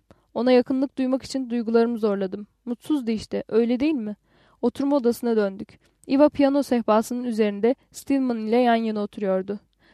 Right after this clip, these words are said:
Servetius ve Gilda Hillman ortaya çıkmışlardı. Dans ediyorlardı.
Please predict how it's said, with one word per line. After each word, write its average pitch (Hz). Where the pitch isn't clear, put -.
Servetius 262
ve 247
Gilda 247
Hillman 247
ortaya 240
çıkmışlardı. 208
Dans 247
ediyorlardı. 196